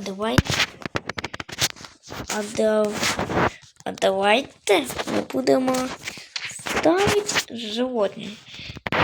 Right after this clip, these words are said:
Але я почти всі поставив. Робота теж. Це свинюшки.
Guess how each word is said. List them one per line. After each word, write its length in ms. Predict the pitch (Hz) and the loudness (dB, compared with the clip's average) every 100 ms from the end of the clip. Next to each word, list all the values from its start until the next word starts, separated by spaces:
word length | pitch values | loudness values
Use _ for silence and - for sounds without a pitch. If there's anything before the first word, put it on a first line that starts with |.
| 226 226 - - - - - | 0 -6 -10 -10 -10 -14 -6
Але 420 | - 240 247 254 247 | 2 6 6 4 2
я 600 | 240 247 247 247 247 247 247 - - - - - - - - | 0 2 2 4 4 2 0 -6 -8 -14 -20 -2 2 2 0
почти 540 | - 220 - - - 254 | -4 -6 -6 -8 -6 -6
всі 340 | - - 370 - 277 | -6 0 2 2 0
поставив. 1120 | - - - - - - - - - - - - - - - - | -4 -8 -6 0 4 4 6 4 2 0 -4 -6 -18 -18 -18 -12
Робота 500 | 202 214 233 254 254 | -4 -2 0 -2 -2
теж. 540 | - 196 190 - - - - - - - _ _ _ _ _ - - - | 0 -2 -2 -4 -6 -10 -18 -20 -20 -20 _ _ _ _ _ -18 -14 -8
Це 100 | 202 | -6
свинюшки. 960 | - 202 202 202 220 240 - 302 294 | -4 -6 -6 -6 -4 -4 -6 -8 -10